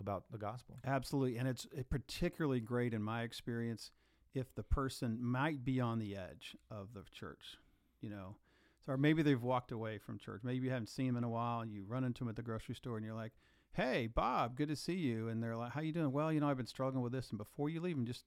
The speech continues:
Speaker 2: pray for them.
Speaker 1: Yeah.
Speaker 2: You'd be amazed that sometimes that's what God uses to draw them back to him.
Speaker 1: Yeah. You know, I think Pastor Jimmy had a really great illustration on Sunday about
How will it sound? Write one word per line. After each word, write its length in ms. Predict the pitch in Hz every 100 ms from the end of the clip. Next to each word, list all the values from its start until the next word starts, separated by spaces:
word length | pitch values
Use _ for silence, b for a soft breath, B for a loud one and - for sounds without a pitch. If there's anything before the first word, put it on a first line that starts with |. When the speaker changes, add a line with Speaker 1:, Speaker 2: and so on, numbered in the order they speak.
| -
Speaker 2:
pray 140 | 135
for 160 | 127 101
them. 240 | 90 113 - _ _ _ 113
Speaker 1:
Yeah. 160 | 110 98
Speaker 2:
You'd 120 | 135 135
be 80 |
amazed 400 | 139 135 151 131 -
that 80 |
sometimes 480 | - 147 139 139 113 110
that's 320 | 127 139 -
what 160 | 135
God 240 | 123 123 120
uses 260 | 123 117 -
to 120 | 113
draw 260 | 113 110
them 140 | 113 101
back 240 | 95 101
to 80 | -
him. 180 | 95 139
Speaker 1:
Yeah. 160 | 120 110 - B B B B
You 60 | 127
know, 60 | 127
I 60 |
think 240 | 123 139 -
Pastor 260 | 135 123
Jimmy 260 | 104 131 135
had 140 | 123
a 40 | 107
really 320 | 107 117 117
great 320 | 104 117 113
illustration 760 | 117 113 - - 110 104 110 104
on 160 | 101
Sunday 400 | 104 113 107 101
about 440 | 98 95 101 101